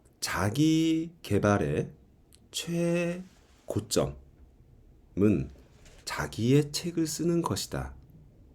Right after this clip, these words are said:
제가 바로 그 말을 듣고 용기를 내서 쓴 책이 바로 이 오른쪽에 있는 이 책입니다. 자잘하게 살지 말고 잘 사는 법이라는 책을 제가 썼는데요. 이 책을 쓰기 전과 후가 완전히 저의 인생이 달라집니다.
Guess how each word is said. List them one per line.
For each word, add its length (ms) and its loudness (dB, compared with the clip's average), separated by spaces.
제가 300 8
바로 260 4
그 160 2
말을 380 6
듣고 640 4
용기를 400 4
내서 220 2
쓴 260 0
책이 320 0
바로 300 0
이 60 2
오른쪽에 560 -2
있는 460 2
이 60 -6
책입니다. 640 -6
자잘하게 560 -6
살지 320 -8
말고 260 -2
잘 200 -4
사는 220 0
법이라는 400 -4
책을 220 -6
제가 220 -8
썼는데요. 720 -4
이 180 2
책을 300 4
쓰기 340 0
전과 460 4
후가 400 0
완전히 580 0
저의 300 2
인생이 300 -2
달라집니다. 720 -8